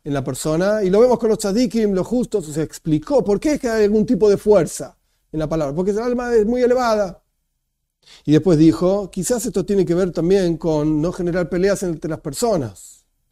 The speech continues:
Y después trajo el Rambam. El Rambam lo ve desde una perspectiva totalmente diferente. El Rambam dice, "Mira, a mí me parece", como, como el Sefer Ajinuj mismo dice, que esto, lo que él entiende de las palabras del Rambam,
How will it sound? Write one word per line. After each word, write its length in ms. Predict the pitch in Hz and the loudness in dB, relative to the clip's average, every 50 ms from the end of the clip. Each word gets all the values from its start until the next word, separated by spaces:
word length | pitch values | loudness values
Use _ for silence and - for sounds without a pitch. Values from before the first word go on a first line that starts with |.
| _ _ _ _ _ _ _ | _ _ _ _ _ _ _
Y 60 | 160 | -2
después 180 | 151 160 339 - | 0 0 0 0
trajo 180 | 294 277 196 | 0 0 2
el 80 | 233 214 | 2 4
Rambam. 420 | 202 196 151 135 117 104 - - _ _ _ _ _ _ _ _ | 4 4 4 2 0 -4 -10 -14 _ _ _ _ _ _ _ _
El 80 | 160 | -6
Rambam 320 | 160 226 262 277 254 233 220 | -4 -2 0 0 0 0 2
lo 80 | 190 | 2
ve 120 | 180 196 226 | 6 6 6
desde 160 | 233 208 196 | 4 4 2
una 160 | 214 220 208 165 | 2 0 0 0
perspectiva 420 | 190 165 147 170 151 233 233 220 | -2 -4 -4 -4 -2 0 0 0
totalmente 1000 | - - 196 202 - 262 294 277 269 285 302 302 262 277 277 277 269 - - _ _ _ _ _ | 2 0 -2 0 2 2 2 4 4 4 4 4 2 2 2 2 2 0 -2 _ _ _ _ _
diferente. 680 | 214 185 220 233 262 247 220 180 143 - 117 - _ _ _ _ _ _ _ _ _ _ _ _ _ _ _ _ | -8 -2 0 2 2 2 2 0 -4 -8 -14 -16 _ _ _ _ _ _ _ _ _ _ _ _ _ _ _ _
El 140 | _ - 139 | _ -10 -6
Rambam 280 | 185 226 247 240 240 262 | -4 -2 -2 0 0 0
dice, 220 | 285 285 214 233 | 0 0 0 0
"Mira, 400 | 247 262 277 277 262 - - - _ _ _ _ _ _ _ _ _ _ _ _ _ _ | 0 2 2 2 0 0 -12 -20 _ _ _ _ _ _ _ _ _ _ _ _ _ _
a 80 | 123 | -6
mí 80 | 143 214 | -4 0
me 140 | 277 262 214 | 2 2 2
parece", 800 | 160 165 180 220 226 190 - - 170 160 175 202 220 214 - _ _ _ _ | 2 6 8 10 8 8 8 4 2 2 2 2 0 -4 -10 _ _ _ _
como, 240 | - 135 139 139 | -8 -6 -6 -4
como 220 | 131 139 135 135 131 | -4 -4 -4 -2 -4
el 140 | 131 127 127 | -4 -6 -8
Sefer 300 | - - 165 170 143 160 | -4 -2 -2 0 0 -2
Ajinuj 300 | 151 - 214 196 175 - | -2 0 0 0 0 0
mismo 340 | 170 202 277 302 269 214 180 160 | 0 0 0 2 2 4 4 4
dice, 360 | 151 143 131 - - - - _ _ _ _ _ _ _ _ _ _ _ _ _ _ _ _ _ | 4 2 0 -4 -10 -14 -14 _ _ _ _ _ _ _ _ _ _ _ _ _ _ _ _ _
que 240 | - - 135 151 180 | -4 -2 2 2 2
esto, 200 | 175 180 - 165 | 2 2 0 -2
lo 100 | 151 123 | -2 -2
que 160 | - 147 151 | -2 0 2
él 100 | 185 220 | 2 4
entiende 560 | 208 190 160 123 - 160 190 220 220 196 160 | 2 2 0 -2 -4 0 2 2 2 2 0
de 60 | 147 | -2
las 100 | 139 135 | -4 -6
palabras 300 | - - 143 185 214 202 | -6 -6 -6 -4 -4 -2
del 100 | 185 202 | -2 0
Rambam, 560 | 208 277 320 302 254 214 208 196 196 202 190 | 2 4 4 4 4 2 2 0 0 -2 -4